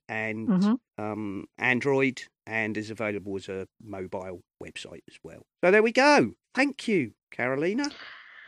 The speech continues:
Speaker 2: Pleasure. Thank you for having me. This
Speaker 1: Mm.
Speaker 2: was a, a, a nice chat.
Speaker 1: Well, there we go. Um, this is the bit where we normally, uh, wind up, where you get to,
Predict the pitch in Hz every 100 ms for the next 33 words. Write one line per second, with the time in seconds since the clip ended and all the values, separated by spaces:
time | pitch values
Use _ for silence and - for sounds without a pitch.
0 | - _ - 254 294 440 339 170 165 -
1 | 240 233 247 226 240 240 320 311 180 170
2 | 180 214 214 208 214 208 220 220 - 226
3 | 220 226 226 233 - - 349 - - -
4 | - - _ - - - 170 208 - -
5 | - 123 120 - 101 95 _ 190 214 202
6 | - _ 240 - 233 - - - 185 -
7 | - 156 156 147 143 143 151 143 139 127
8 | 127 123 113 - 127 135 131 123 160 -
9 | 113 143 139 147 143 - - 131 120